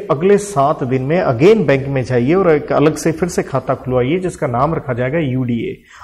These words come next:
Unpaid dividend account में आपको ये पैसे डालने पड़ेंगे।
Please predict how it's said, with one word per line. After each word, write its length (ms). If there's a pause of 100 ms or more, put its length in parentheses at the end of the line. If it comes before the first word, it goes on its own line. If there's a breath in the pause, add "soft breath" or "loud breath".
(120)
Unpaid 320
dividend 300
account 320
में 80
आपको 260
ये 80
पैसे 320
डालने 400 (320)
पड़ेंगे। 360